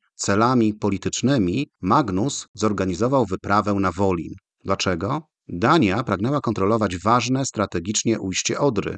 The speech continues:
a status Jomsborga jako emporium neutralnego został już niejednokrotnie pogwałcony.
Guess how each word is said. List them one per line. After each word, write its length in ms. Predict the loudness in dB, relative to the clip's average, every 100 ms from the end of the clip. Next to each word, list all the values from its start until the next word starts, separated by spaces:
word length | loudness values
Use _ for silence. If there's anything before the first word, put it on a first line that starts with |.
| _
a 180 | 0 0
status 360 | 0 -2 -2 -2
Jomsborga 840 | -2 -2 0 2 0 -4 -8 -10 -4
jako 320 | -2 0 -2
emporium 640 | -2 0 0 2 2 0 -4 -2
neutralnego 1040 | 0 0 0 0 2 2 0 0 -2 -4 0
został 320 | -2 2 0
już 160 | 2 0
niejednokrotnie 640 | -2 -2 -4 -4 -4 -6
pogwałcony. 720 | -10 -6 -6 -6 -8 -8 -10